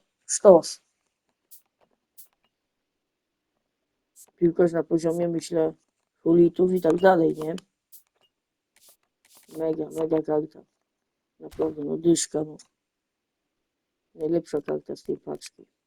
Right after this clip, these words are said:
Myślę, najlepszy Filip Lam, Giovanni Elber,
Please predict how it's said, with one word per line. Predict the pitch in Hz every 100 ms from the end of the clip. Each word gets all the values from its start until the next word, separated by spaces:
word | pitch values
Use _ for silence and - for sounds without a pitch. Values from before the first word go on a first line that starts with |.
| _
Myślę, | - - 151
najlepszy | 151 156 156 - 143
Filip | 175 185 180
Lam, | 202 208 208 - _ _ _ _ _ _
Giovanni | 175 170 180 170 -
Elber, | 165 170 160